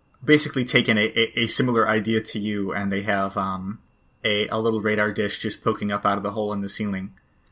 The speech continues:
uh, coming down to some computers, and they say, "We have a nice little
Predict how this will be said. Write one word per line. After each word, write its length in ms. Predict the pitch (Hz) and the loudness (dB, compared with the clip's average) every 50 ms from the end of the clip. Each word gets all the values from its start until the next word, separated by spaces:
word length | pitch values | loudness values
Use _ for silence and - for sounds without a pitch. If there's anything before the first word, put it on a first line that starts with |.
| _ _ _ _ - | _ _ _ _ -4
uh, 260 | 101 98 98 95 - | -2 -2 0 -2 -4
coming 280 | - - 107 107 104 98 | -6 -4 -4 -4 -4 -2
down 240 | 101 98 98 101 98 | -2 -2 -2 -2 -4
to 400 | - - 101 98 95 101 104 - _ _ _ _ _ _ _ _ _ | -6 -6 -6 -4 -4 -6 -8 -12 _ _ _ _ _ _ _ _ _
some 460 | - - - 101 98 98 101 110 113 _ _ _ _ _ _ _ _ | -12 -4 -2 -2 0 0 -2 -4 -8 _ _ _ _ _ _ _ _
computers, 540 | - 123 110 - - 113 101 101 101 101 101 | -8 -6 -6 -2 -2 -2 0 0 0 0 -2
and 120 | 107 101 101 | -2 -2 -2
they 80 | 101 | -2
say, 320 | - - - 101 98 101 101 | -2 -2 0 0 0 0 -2
"We 140 | 107 113 | -4 -2
have 260 | 113 117 113 110 95 113 | 0 2 0 2 2 0
a 380 | 104 104 104 101 101 104 - _ _ _ _ _ _ _ _ _ _ - - - _ _ _ _ _ _ - - | -2 -2 -2 -2 -4 -6 -8 _ _ _ _ _ _ _ _ _ _ -18 -18 -18 _ _ _ _ _ _ -12 -4
nice 260 | 117 113 110 - - | -2 -2 -2 -2 -4
little 220 | 113 113 117 113 | -2 0 0 0